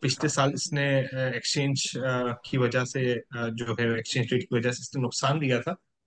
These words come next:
अ, ये अगर आप छः महीने की व्यू से लेते हैं, तो छः महीने में सिर्फ आप इस perspective से return बना सकते हैं कि इसकी, अ, जो, अ, मसले, अ, solve हुए हैं केयरटेकर government ने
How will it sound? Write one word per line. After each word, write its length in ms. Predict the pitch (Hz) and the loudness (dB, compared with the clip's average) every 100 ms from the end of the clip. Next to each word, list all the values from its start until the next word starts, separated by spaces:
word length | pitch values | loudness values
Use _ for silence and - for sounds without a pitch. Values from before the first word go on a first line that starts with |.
| _ _ _ _ _ - | _ _ _ _ _ -4
अ, 540 | 139 135 139 143 143 143 | 2 6 8 8 8 6
ये 480 | 139 139 175 190 185 | 4 6 10 10 8
अगर 280 | 151 160 180 | 6 4 4
आप 100 | 180 | 2
छः 220 | - 175 | 2 4
महीने 280 | 196 185 190 | 4 4 2
की 60 | 185 | 0
व्यू 220 | 165 180 | 0 0
से 160 | 180 180 | 2 2
लेते 220 | 160 185 | 2 0
हैं, 100 | 180 | -2
तो 60 | |
छः 240 | 180 - 170 | -4 -6 -2
महीने 240 | 180 170 | -2 -2
में 100 | 175 | -4
सिर्फ 220 | 175 170 | -6 -4
आप 180 | 160 156 156 | -4 -4 -6
इस 120 | - | -2
perspective 380 | 170 - 151 156 | -2 -2 -4 -2
से 140 | 170 | -2
return 360 | 147 131 143 147 | -2 0 0 0
बना 200 | 135 131 | 0 0
सकते 340 | 135 135 - | -2 -8 -6
हैं 240 | 139 139 135 | -4 -4 -4
कि 300 | 135 131 127 _ _ - - | -6 -6 -8 _ _ -20 -10
इसकी, 600 | 135 - 151 147 147 139 | -6 -6 -2 -2 -2 -4
अ, 120 | 131 | -4
जो, 480 | 127 131 131 131 131 | -2 -2 -4 -4 -4
अ, 440 | 113 127 123 120 120 | -6 -4 -4 -2 -2
मसले, 380 | 123 - 151 | -4 -4 0
अ, 380 | 143 120 120 123 | 0 0 -4 -6
solve 300 | 123 123 123 | -4 -2 -2
हुए 180 | 120 131 | 0 -2
हैं 180 | 131 139 | -2 -2
केयरटेकर 500 | 127 123 123 127 120 | -2 -2 -2 0 0
government 340 | 117 117 127 127 | -2 -2 -4 -4
ने 220 | 123 | -8